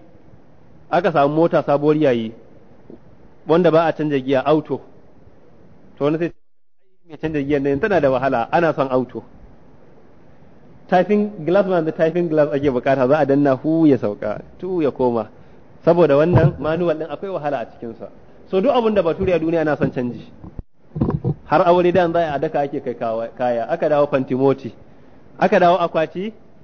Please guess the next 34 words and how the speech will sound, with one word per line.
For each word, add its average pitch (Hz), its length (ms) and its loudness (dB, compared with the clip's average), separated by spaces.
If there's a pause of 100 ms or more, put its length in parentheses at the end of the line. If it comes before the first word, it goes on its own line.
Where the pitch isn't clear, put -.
(280)
mai 131 220 -8
taya. 131 420 -4 (1700)
To, 160 300 0 (260)
yanzu 175 300 2
dai 220 320 4 (480)
ba 180 60 -20 (100)
mamaki 165 240 -20
wata 160 140 -20
kila 170 180 -20
gaba 143 160 -20 (180)
a 127 60 -20
kai 170 160 -20
akwati 131 260 -16
mai 120 100 -14
fuka-fuki. 113 500 -14 (1500)
Yanzu 151 200 -6
dai 196 120 2
ana 196 140 0
nan 156 140 -2
kan 165 160 -4
mai 127 120 -4
taya. 123 360 -4 (880)
Kuma 254 180 4
yanzu 247 200 4
in 247 60 2
ka 233 80 0
kai 247 120 2
fantimoti 214 480 2
fa 196 80 4
yanzu 185 180 2
a 180 100 2
ce, 180 140 -2
"Kai, 494 540 -2
ina." 131 580 0